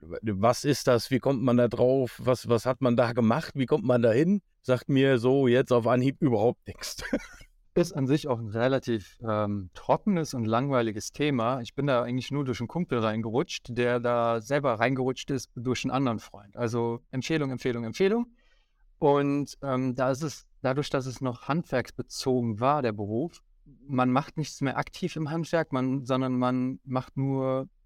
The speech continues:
Speaker 2: Fotos von den Baustellen, beziehungsweise im Endeffekt gibt's verschiedene Sparten und ich war für die Sparte, ähm, Bausicherheit zuständig. Also ich hab jeden Tag Begehungen auf Baustellen gemacht, hab mir die Sicherheitsvorkehrungen angeguckt, ob die Sicherheitsstandards eingehalten werden,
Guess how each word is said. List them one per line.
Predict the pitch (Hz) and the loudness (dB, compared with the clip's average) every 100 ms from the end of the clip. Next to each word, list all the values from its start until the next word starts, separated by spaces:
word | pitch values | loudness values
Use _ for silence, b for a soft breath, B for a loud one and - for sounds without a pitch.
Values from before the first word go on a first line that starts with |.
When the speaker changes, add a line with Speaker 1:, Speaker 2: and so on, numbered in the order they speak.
| _ | _
Speaker 2:
Fotos | - 151 147 147 | -4 -2 0 -2
von | - | -2
den | 123 113 | -2 0
Baustellen, | 120 131 - 135 110 | 2 0 -2 -2 -2
beziehungsweise | 117 - 120 127 120 | -4 -4 -2 0 0
im | |
Endeffekt | 123 120 - 135 _ | -2 -2 -4 -6 _
gibt's | 127 - - - | -8 -8 -20 -12
verschiedene | - 120 151 131 120 | -6 -4 -2 -2 -4
Sparten | - 120 131 - | -4 0 0 -2
und | 135 | -4
ich | 127 - | -4 -2
war | 127 127 | 0 0
für | - | -4
die | 123 | -6
Sparte, | 113 - 117 117 127 120 120 120 | -4 2 2 2 0 0 -2 -2
ähm, | 113 113 120 - | -2 -2 -4 0
Bausicherheit | 117 127 123 117 120 113 104 107 113 | 2 4 2 -2 -2 -2 -2 -2 -4
zuständig. | - 123 107 - 110 107 - 127 | -4 -4 -4 -4 -2 -4 -4 -4
Also | 113 123 | -2 -2
ich | - | -2
hab | 120 | -4
jeden | 131 147 135 | -2 -2 0
Tag | 131 131 | -2 -2
Begehungen | - 117 131 127 | -4 -2 0 0
auf | 123 117 | -2 -6
Baustellen | - 147 165 175 160 156 | 0 0 2 0 0 0
gemacht, | 151 156 - | 0 -2 -2
hab | 131 - | -4 -2
mir | 120 | -2
die | 117 123 - | -2 -4 -4
Sicherheitsvorkehrungen | 127 127 160 - 143 143 - 147 - 143 131 135 | -8 -6 -4 -2 0 -2 -2 -6 0 0 0 0
angeguckt, | 127 131 127 135 123 _ _ _ _ - | 0 0 -2 -4 -6 _ _ _ _ -14
ob | 107 | -6
die | |
Sicherheitsstandards | 117 120 - 123 - - 151 147 - | -4 -4 -2 -2 0 -2 0 -2 -4
eingehalten | 131 127 123 127 123 117 | -4 -2 0 0 -2 -2
werden, | 123 123 123 123 | 0 0 0 -6